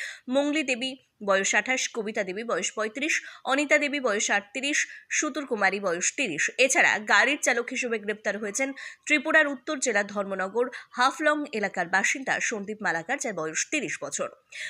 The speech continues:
চুড়াইবাড়ি থানার অফিসার ইনচার্জ দেবব্রত বিশ্বাস জানান, অত্যন্ত কৌশলে ব্যাগের নিচে এবং গাড়ির বিভিন্ন ফাঁক ফোকর,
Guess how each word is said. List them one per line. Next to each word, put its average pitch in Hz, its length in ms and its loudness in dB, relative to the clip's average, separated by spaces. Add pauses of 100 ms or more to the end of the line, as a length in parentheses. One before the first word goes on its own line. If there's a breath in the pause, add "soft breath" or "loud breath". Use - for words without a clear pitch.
(120 loud breath)
চুড়াইবাড়ি 311 440 6
থানার 311 300 2
অফিসার 294 400 -2
ইনচার্জ 269 420 0
দেবব্রত 233 460 0
বিশ্বাস 208 440 -2
জানান, 226 320 0
অত্যন্ত 311 440 -6
কৌশলে 254 480 -2
ব্যাগের 208 320 -2
নিচে 233 320 -4
এবং 208 220 -4
গাড়ির 202 280 0
বিভিন্ন 269 420 -6
ফাঁক 240 300 0 (140)
ফোকর, 240 280 -4